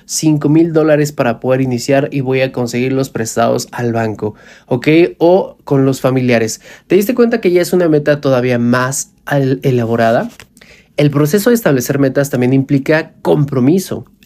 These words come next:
autoconocimiento, que reflexiones sobre lo que realmente quieres lograr este año y por qué es importante para ti. Esto te va a dar claridad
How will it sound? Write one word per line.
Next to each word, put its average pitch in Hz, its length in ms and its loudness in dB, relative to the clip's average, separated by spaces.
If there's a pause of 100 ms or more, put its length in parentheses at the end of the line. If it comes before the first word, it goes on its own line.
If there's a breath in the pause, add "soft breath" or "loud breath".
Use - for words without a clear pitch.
autoconocimiento, 151 1300 0 (320 loud breath)
que 156 100 0
reflexiones 147 760 0
sobre 139 500 0
lo 131 140 0
que 143 100 -2
realmente 165 600 0
quieres 160 260 0
lograr 135 320 0
este 135 300 0
año 135 280 0 (300 loud breath)
y 147 100 2
por 147 260 0
qué 170 140 0
es 175 160 -4
importante 143 640 0
para 117 240 -4
ti. 120 280 -2 (260 loud breath)
Esto 214 360 0
te 185 80 0
va 147 120 2
a 135 40 2
dar 143 180 0
claridad 123 580 0